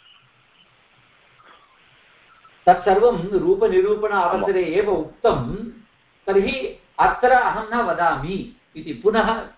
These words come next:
Speaker 1: अ, यदि सन्देहः तत्र ग्राह्यत्वम् इत्युक्ते किं? भवान् एकवारं वदतु, ग्राह्यत्वम् इति न्यायशैल्यां वदतु, यदा इदानीमेव मया उक्तं।
Speaker 2: महोदय, आम्, आम्,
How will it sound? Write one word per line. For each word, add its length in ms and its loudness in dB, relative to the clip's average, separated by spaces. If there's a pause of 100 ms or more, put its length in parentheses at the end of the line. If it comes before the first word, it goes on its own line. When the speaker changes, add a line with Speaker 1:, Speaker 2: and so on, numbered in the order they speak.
Speaker 1:
अ, 220 -10 (500)
यदि 200 2
सन्देहः 560 2
तत्र 220 -2
ग्राह्यत्वम् 800 0
इत्युक्ते 380 -2
किं? 280 -2 (1080)
भवान् 240 2
एकवारं 380 0
वदतु, 320 -2 (500)
ग्राह्यत्वम् 840 0 (1700)
इति 240 2
न्यायशैल्यां 800 2
वदतु, 440 -4 (1000)
यदा 200 2
इदानीमेव 640 -2
मया 160 0
उक्तं। 320 -8 (120)
Speaker 2:
महोदय, 460 0 (1800)
आम्, 240 2
आम्, 180 2